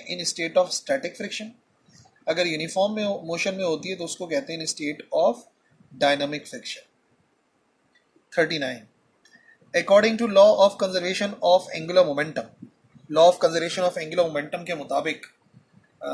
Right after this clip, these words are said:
क्या था law of conservation of angular momentum, कि जो rate of change of angular momentum है वो कांस्टेंट रहता है, ठीक है ना, जो एंगुलर मोमेंटम है वो कांस्टेंट रहता है, तो उसका rate of change of momentum कितना होगा? Angular momentum is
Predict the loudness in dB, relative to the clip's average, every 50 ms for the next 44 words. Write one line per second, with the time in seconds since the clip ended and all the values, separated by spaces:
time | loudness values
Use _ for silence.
0 | -6 -6 -6 -8 -4 0 2 2 2 4 2 2 2 4 2 2 2 2 -2 -6
1 | -6 -6 -4 -4 -4 -4 -2 -2 -2 -2 -2 -4 -4 -4 -4 -6 -6 -8 -12 _
2 | _ _ _ _ _ _ -10 -8 -4 -2 -2 -2 -2 -2 -2 0 0 0 0 0
3 | 0 2 4 6 8 6 6 4 0 -8 -6 -6 -6 -6 -8 -10 -4 0 0 0
4 | 0 0 -4 -8 -6 -4 -2 0 0 0 0 -2 -4 -4 -4 -4 -4 -4 -4 -4
5 | -4 -6 -8 -10 -10 -10 -10 -10 -10 -12 -14 -14 -16 -18 -18 -18 -20 -20 _ _
6 | _ _ _ _ _ _ _ _ _ _ _ _ _ _ _ _ -20 -14 -10 -10
7 | -8 -4 -4 -2 0 0 0 -2 0 0 0 0 0 -2 -2 -2 -2 0 0 -2
8 | -2 -2 -2 -2 -2 0 0 0 -2 -2 -2 -2 0 -2 0 0 0 0 2 0
9 | -2 -4 -8 _ _ _ _ _ _ _ _ _ -4 -4 -4 0 0 0 2 2
10 | 0 0 2 2 2 2 0 -4 -6 -4 -6 -6 -6 -6 -8 -8 -6 -6 -6 -6
11 | -6 -6 -8 -6 -6 -6 -6 -6 -8 -12 -18 -20 -20 -20 _ _ _ _ _ _
12 | _ _ _ _ _ _ _ _ _ _ _ _ _ _ _ -6 -4 -4 -4 -4
13 | -2 -2 0 0 -2 -2 -4 -6 -6 -6 -4 -4 -2 -2 -4 -8 -12 _ _ _
14 | -6 -6 -6 -6